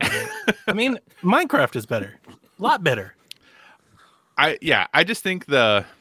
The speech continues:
Speaker 2: inside of the build, like, insides of buildings and stuff are just really sterile. Like, it's just a really sterile game. But like I said, w-, going out, finding my Pokemon, catching them, doing the battles, like, that stuff I'm having a good time with. Like,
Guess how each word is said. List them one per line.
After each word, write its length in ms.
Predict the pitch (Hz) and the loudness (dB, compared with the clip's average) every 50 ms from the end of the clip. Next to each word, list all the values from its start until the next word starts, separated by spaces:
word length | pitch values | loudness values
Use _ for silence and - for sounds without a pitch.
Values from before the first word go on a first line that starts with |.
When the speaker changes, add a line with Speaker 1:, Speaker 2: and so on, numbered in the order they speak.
| _ _ _ | _ _ _
Speaker 2:
inside 340 | - 135 131 - 151 135 120 | -6 -6 -2 0 2 2 2
of 60 | 113 | 0
the 80 | 107 110 | -2 -4
build, 240 | 101 107 104 - - | 0 0 0 0 0
like, 160 | 117 117 - - | -2 -2 -2 -2
insides 320 | 156 165 156 180 156 131 120 | -4 -2 0 0 0 -2 -2
of 80 | 104 | -4
buildings 420 | - 113 113 110 113 113 113 113 113 | -2 -2 0 0 0 0 -2 -2 -4
and 100 | 110 101 | -8 -6
stuff 200 | - 120 107 - | -4 -4 -2 -2
are 80 | 110 | -2
just 180 | 104 107 98 95 | -2 -2 -4 -4
really 540 | 104 98 92 101 104 107 117 104 104 101 95 | -6 -8 -8 -6 -6 -4 -4 -4 -4 -6 -8
sterile. 520 | - - - 95 92 85 80 90 98 - - | -8 -4 -4 -4 -2 -4 -6 -8 -10 -10 -6
Like, 180 | 101 117 117 | -6 -4 -2
it's 140 | 131 123 113 | -2 -2 -2
just 160 | 123 139 127 | -4 -4 -2
a 80 | 113 107 | -2 -2
really 580 | 104 104 104 113 127 135 139 135 123 131 127 123 | -2 -2 -4 -6 -6 -4 -4 -2 -2 -4 -4 -6
sterile 560 | - - - - 104 104 101 98 95 95 92 | -6 -4 -2 0 2 4 4 4 2 0 -2
game. 400 | 87 104 98 92 - 101 - - - - - - - - _ | -4 -4 -4 -4 -4 -6 -6 -10 -14 -18 -20 -20 -20 -4 _
But 80 | - 190 | 2 4
like 120 | 220 233 | 4 4
I 60 | 240 233 | 4 4
said, 280 | - 202 123 98 95 - _ _ _ _ _ _ _ - | 4 4 2 2 -2 -10 _ _ _ _ _ _ _ -18
w-, 180 | - 226 - 117 | -18 -18 -10 -2
going 320 | - 143 160 190 202 185 | 0 2 2 4 4 4
out, 220 | 165 165 170 - - | 4 4 4 2 2
finding 260 | - 139 143 156 165 | 4 4 4 4 2
my 100 | 160 151 | 0 0
Pokemon, 560 | 143 - 127 123 - 143 131 127 120 120 113 | 2 2 2 0 0 0 0 0 0 0 -2
catching 400 | - - - 120 120 - 139 131 | -2 -2 -2 -2 -2 -2 -4 -2
them, 220 | 127 127 127 123 110 | 0 0 0 0 0
doing 240 | 104 117 120 127 | 0 0 0 0
the 80 | 131 131 | 0 0
battles, 320 | 113 110 107 110 120 123 | 2 2 2 2 2 0
like, 100 | - 151 | -2 -2
that 140 | - - 269 | -2 -2 -4
stuff 180 | - - - - | -4 -6 -4 -4
I'm 80 | 285 | -2
having 220 | 226 233 226 233 226 | 0 0 0 0 0
a 40 | 208 | 0
good 180 | - 233 - | 0 -2 0
time 260 | - 160 147 190 247 | 2 4 4 4 2
with. 260 | 233 139 - 110 110 - | 0 -4 -6 -6 -6 -4
Like, 200 | 117 110 - | -4 -4 -4